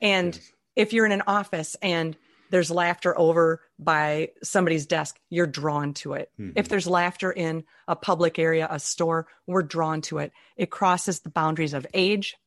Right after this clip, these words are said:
Speaker 1: ethnicity, you know, a language barrier, anything. It doesn't matter. If we're laughing at a visual, funny thing, somebody walks in in one of those blown up T-Rex costumes, we're going to laugh and we don't need to speak the same language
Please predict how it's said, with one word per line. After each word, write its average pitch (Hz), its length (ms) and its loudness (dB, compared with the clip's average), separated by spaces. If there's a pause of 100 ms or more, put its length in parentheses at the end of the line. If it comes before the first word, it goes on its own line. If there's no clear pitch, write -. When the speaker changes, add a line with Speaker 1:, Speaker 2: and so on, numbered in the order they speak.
(260)
Speaker 1:
ethnicity, 180 720 0 (640)
you 180 140 -4
know, 143 220 -4
a 147 200 2
language 214 480 4
barrier, 202 460 0
anything. 247 500 -2 (480)
It 185 100 -2
doesn't 196 240 4
matter. 170 300 2
If 170 160 -4
we're 180 160 0
laughing 185 480 -2
at 151 220 -8
a 170 60 -10
visual, 170 760 -2
funny 180 640 -6
thing, 175 360 -2 (160)
somebody 170 300 0
walks 165 300 0
in 185 100 0
in 170 80 -2
one 160 120 -2
of 156 80 -4
those 147 260 -6 (240)
blown 165 400 0
up 165 240 -2 (280)
T-Rex 185 440 -2
costumes, 185 540 -2 (180)
we're 175 300 2
going 202 200 2
to 147 80 -8
laugh 139 400 -2
and 175 160 -4
we 170 80 -2
don't 254 160 2
need 165 140 -4
to 147 60 -8
speak - 260 -10
the - 80 -10
same 151 240 -6
language 143 480 -8